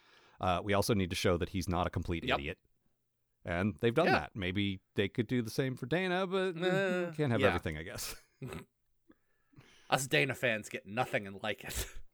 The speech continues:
Speaker 2: <laughs>
Speaker 1: I guess Dana in the last episode was the only one who kept her shit together enough in the
Speaker 2: Mm-hmm.
Speaker 1: shower. Everyone else is sort of cowering in the corner, and she's, like,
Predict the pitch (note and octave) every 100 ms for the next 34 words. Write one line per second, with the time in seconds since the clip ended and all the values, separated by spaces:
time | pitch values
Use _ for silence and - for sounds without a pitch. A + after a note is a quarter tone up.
0 | _ _ _ - B2+ C3+ D3+ - A#3+ A3
1 | G#3 F3 D#3+ D3+ - D3+ C#3 - C3 A#2+
2 | G#2 - _ _ - B2 A2 G#2 B2+ A2
3 | A2+ G#2+ G#2 G#2 F#2 A2+ - G2 A2 -
4 | G2+ F#2 F2+ F2 F#2 G2 E2 - F2+ G2
5 | E2+ - _ _ _ _ F#2 A2+ G2+ G2+
6 | A#2+ A2+ F#2 - G2+ G#2+ G2+ F2 - E2+
7 | G#2 F2+ D#2+ - F2+ F2